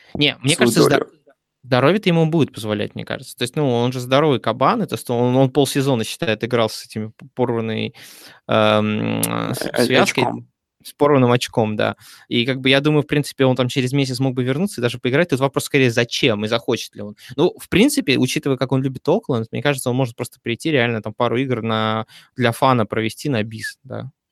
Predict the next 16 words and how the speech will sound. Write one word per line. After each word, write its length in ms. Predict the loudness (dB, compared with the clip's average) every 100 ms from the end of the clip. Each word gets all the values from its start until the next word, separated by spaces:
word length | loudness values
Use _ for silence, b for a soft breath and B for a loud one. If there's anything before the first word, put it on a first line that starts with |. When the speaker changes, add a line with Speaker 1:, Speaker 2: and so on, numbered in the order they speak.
| B B B B B B
Speaker 2:
Ну, 240 | 2 2 2
я 80 | 2
думаю, 180 | 2
что 120 | 0 -4
так 100 | -2
и 40 | 0
будет. 360 | -2 -4 -6 -12 _ _ _ _ 0
Ну, 120 | 0
а 60 | 2
что 180 | -2
касается 720 | -2 -2 -2 -4 -4 -4 -4 -2
Мари 300 | -2 -2 -4
Купера, 640 | -6 -6 -2 0 2 2 -2 B B B 0
э, 40 |
<laughs> 1300 | 2 4 4 2 -2 -10 _ -20 _ _ _ -12 -10 0
знаешь, 340 | 2 2